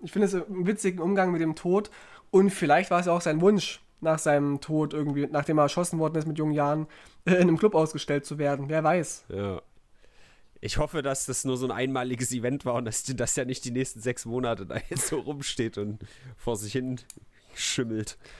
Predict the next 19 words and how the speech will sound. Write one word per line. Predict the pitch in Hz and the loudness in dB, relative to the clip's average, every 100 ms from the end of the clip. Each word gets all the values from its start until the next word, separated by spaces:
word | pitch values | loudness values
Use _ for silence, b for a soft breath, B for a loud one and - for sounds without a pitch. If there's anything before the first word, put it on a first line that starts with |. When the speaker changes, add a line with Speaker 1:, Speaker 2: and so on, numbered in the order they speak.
| B B | B B
Speaker 1:
Ich | 185 | 4
habe | 180 | 6
auch | 220 | 6
noch | 233 170 | 4 6
eine, | 160 202 208 196 | 6 8 8 6
Speaker 2:
Aber | 120 | 4
das | 143 - - - | -2 -4 -6 0
Speaker 1:
eine | 175 180 | 4 4
Uplifting-News. | 202 180 160 147 151 180 151 | 4 0 2 2 4 4 2
Speaker 2:
Ja. | 90 - _ - b b b b - | -2 -12 _ -20 b b b b 2
Speaker 1:
Und | 175 175 | 4 4
zwar | 165 175 | 4 4
die, | 196 185 170 160 | 4 4 4 2
die | 165 | -4
Tracklist, | - 196 226 185 185 - - - | 2 2 4 2 4 0 -4 2
ähm, | 165 | 6
des | 156 - | 6 4
Rammstein-Albums | 170 269 175 131 151 156 160 156 | 2 4 2 6 4 4 0 2
wurde, | 165 | 0